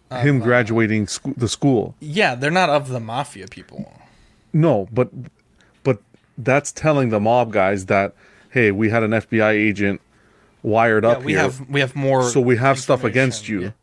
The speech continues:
Speaker 2: So that if the mob's like, "If you have stuff against me, if I'm in the mob and your F B I's coming and putting shit on my table, show, if you have stuff against me, why aren't you arresting me right now?"
Speaker 1: Yeah.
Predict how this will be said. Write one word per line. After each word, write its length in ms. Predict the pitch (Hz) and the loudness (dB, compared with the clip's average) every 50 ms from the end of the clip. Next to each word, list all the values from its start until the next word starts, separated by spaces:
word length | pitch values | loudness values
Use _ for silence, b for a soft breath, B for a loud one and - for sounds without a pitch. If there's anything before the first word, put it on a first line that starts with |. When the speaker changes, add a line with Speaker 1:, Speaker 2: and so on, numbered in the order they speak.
| _ _ - | _ _ -8
Speaker 2:
So 160 | - - 120 | -4 0 0
that 100 | 120 131 | 2 2
if 140 | 135 110 - | 0 0 -2
the 100 | 143 123 | -2 0
mob's 300 | 123 127 135 135 123 117 | 2 2 2 2 2 0
like, 140 | 117 110 117 | 0 0 0
"If 120 | 110 - | -2 0
you 80 | 131 143 | 0 0
have 120 | 139 - | 0 0
stuff 180 | - 139 - - | 0 -2 -4 -2
against 400 | 107 107 131 147 139 - - 101 | -2 0 0 0 -2 -4 -8 -8
me, 220 | 98 95 113 - _ _ | -8 -8 -8 -12 _ _
if 80 | _ 147 | _ 0
I'm 120 | 151 156 | 0 2
in 40 | 147 | 2
the 80 | 123 104 | 0 0
mob 260 | 117 127 131 123 107 | 2 2 2 2 2
and 100 | 110 107 | -2 -4
your 180 | 110 110 110 95 - | -4 -4 -6 -6 -4
F 180 | - 120 117 - | -4 -4 -2 0
B 80 | 139 | 0
I's 140 | 131 120 - | 0 0 0
coming 220 | - - 123 117 113 | -2 -2 -2 -2 -2
and 80 | 101 | -2
putting 160 | - 117 113 | -4 -4 -4
shit 200 | 104 - 123 110 - _ - | -4 -4 -4 -4 -4 _ -6
on 80 | 110 104 | -4 -4
my 80 | 98 104 | -4 -2
table, 240 | - 120 113 107 104 | -2 -2 -2 -2 -4
show, 200 | - 120 110 B B B B B B | -4 -6 -8 B B B B B B
if 80 | B - | B -2
you 80 | 151 | 0
have 80 | 143 123 | 0 0
stuff 200 | - 147 123 - | 0 -2 -2 -2
against 280 | 120 113 135 127 - - | -2 -2 -2 -2 -2 -2
me, 60 | 110 | 0
why 80 | 110 | 0
aren't 160 | 117 117 - 127 | 0 0 0 0
you 60 | 113 | 0
arresting 340 | 107 113 113 - - 110 107 | 0 0 -2 -4 -4 -4 -2
me 60 | 104 | 0
right 160 | 104 101 95 | 0 0 0
now?" 240 | 104 107 90 90 - _ b b b b b b b b b b b b b b b b b b b b b b b b b b b b b b _ _ _ _ _ _ _ _ _ _ _ _ _ _ _ _ _ - | 0 -2 -2 -4 -6 _ b b b b b b b b b b b b b b b b b b b b b b b b b b b b b b _ _ _ _ _ _ _ _ _ _ _ _ _ _ _ _ _ -16
Speaker 1:
Yeah. 240 | 135 120 104 101 | -14 -14 -14 -14